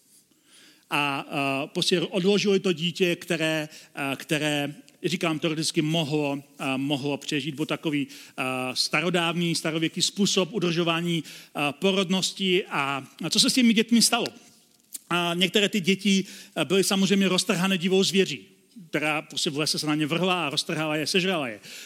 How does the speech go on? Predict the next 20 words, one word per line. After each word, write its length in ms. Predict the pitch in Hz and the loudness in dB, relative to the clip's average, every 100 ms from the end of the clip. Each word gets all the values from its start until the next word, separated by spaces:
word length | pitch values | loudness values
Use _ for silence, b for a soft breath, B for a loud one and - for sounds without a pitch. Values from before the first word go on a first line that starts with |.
| B - | B -6
A 400 | 143 143 139 165 | -2 -2 -2 -4
jiné 420 | 180 175 247 285 | 0 4 6 6
děti 460 | 214 214 220 214 220 | 2 2 2 2 0
byly 300 | 139 196 196 | 0 2 4
sebrány 540 | - 202 202 202 208 | 2 0 0 0 0
náhodními 680 | 190 175 190 175 202 196 180 | 0 0 0 2 2 4 2
sběrači, 640 | 135 180 185 190 220 190 190 B B | 2 2 2 0 0 0 -2 B B
kteří 260 | 180 180 202 | -2 0 2
z 60 | 175 | 2
nich 140 | 185 | 4
vychovali, 720 | 175 - 208 190 190 185 170 B B B | 2 0 0 2 2 0 0 B B B
a, 360 | 147 143 147 - | -2 0 0 -2
otroky. 400 | 220 214 - 127 B B B B - | -2 -2 -4 -12 B B B B -6
A, 300 | 143 143 147 | -2 -2 -2
a 300 | - 151 139 | -4 -4 -2
vychovali 360 | 143 190 180 | 0 2 2
z 40 | 160 | 0
nich 140 | 175 | -2
otroky, 420 | 240 196 190 190 151 | 0 0 0 2 2
gladiátory. 680 | 180 185 175 165 180 160 | 2 2 2 0 0 -2